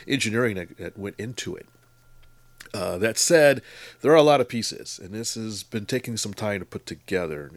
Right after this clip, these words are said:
Uh, I, and it's just one of those things, it's like, w-, when you look at it, it's like, "Oh, it's just basically a glorified trainer, right? It's a high wing cabin plane, you know, you think it shouldn't take too long."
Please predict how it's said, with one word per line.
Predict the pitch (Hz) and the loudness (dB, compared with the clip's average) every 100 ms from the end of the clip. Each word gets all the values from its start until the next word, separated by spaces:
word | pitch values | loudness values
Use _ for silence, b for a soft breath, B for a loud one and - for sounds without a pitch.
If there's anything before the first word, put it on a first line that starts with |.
| - | -18
Uh, | 85 80 - _ _ _ _ _ | -16 -16 -18 _ _ _ _ _
I, | 95 85 - _ _ | -10 -10 -12 _ _
and | 98 | -10
it's | 92 - | -8 -6
just | 107 - - B B B B B | -4 -6 -10 B B B B B
one | 113 | 8
of | 151 | 8
those | 143 | 8
things, | 131 127 120 | 2 2 0
it's | 107 | -2
like, | 139 139 - - b b b b _ | 2 0 -2 -14 b b b b _
w-, | - - _ | -14 -14 _
when | 131 | -4
you | 135 | 0
look | 139 233 | 2 8
at | 220 131 | 10 8
it, | 117 | 6
it's | |
like, | 110 | -2
"Oh, | 175 262 | -2 0
it's | 170 | 0
just | - - - _ | -2 -8 -12 _
basically | 107 117 104 92 | -8 -6 -4 -4
a | 85 | -4
glorified | 98 98 - 78 | -2 -2 -2 -8
trainer, | - - 127 78 | -6 -4 -4 -6
right? | 78 104 | -8 -12
It's | 107 | -14
a | |
high | - 107 104 | -8 -6 -6
wing | 98 95 90 85 _ _ _ _ _ _ _ _ _ _ | -6 -6 -8 -14 _ _ _ _ _ _ _ _ _ _
cabin | - 90 90 82 | -4 -4 -4 -10
plane, | 92 85 80 80 76 - | -8 -8 -10 -14 -20 -20
you | 82 | -20
know, | 73 73 _ _ _ _ _ _ | -20 -20 _ _ _ _ _ _
you | - | -20
think | - - _ | -20 -20 _
it | |
shouldn't | - 104 87 - | -14 -14 -14 -12
take | 87 | -10
too | - 98 | -10 -10
long." | 95 101 82 | -6 -4 -6